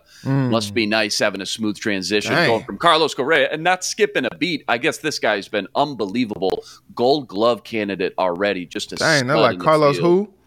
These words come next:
Speaker 2: Yeah,
Speaker 1: Who?
Speaker 2: exactly.
Speaker 1: Who
Speaker 2: Yeah,
Speaker 1: that?"
Speaker 2: you can have him. You can have him.
Speaker 1: <laughs>
Speaker 2: Take it. All right. Well, the time has come. My favorite segment is here. I'm putting Reggie on the hot seat, covering all the latest hot topics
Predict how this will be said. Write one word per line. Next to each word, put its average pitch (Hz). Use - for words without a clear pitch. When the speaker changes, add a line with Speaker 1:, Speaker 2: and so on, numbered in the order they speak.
Speaker 2:
Yeah, 135
Speaker 1:
Who? -
Speaker 2:
exactly. 123
Speaker 1:
Who -
Speaker 2:
Yeah, 123
Speaker 1:
that?" 240
Speaker 2:
you -
can 175
have 156
him. 85
You 131
can 131
have 117
him. 190
Speaker 1:
<laughs> -
Speaker 2:
Take 120
it. -
All 147
right. 104
Well, 151
the 117
time 170
has 131
come. 104
My 127
favorite 117
segment 90
is 80
here. 87
I'm 127
putting 175
Reggie 113
on 98
the 170
hot 92
seat, 87
covering 92
all 92
the 90
latest 85
hot 78
topics -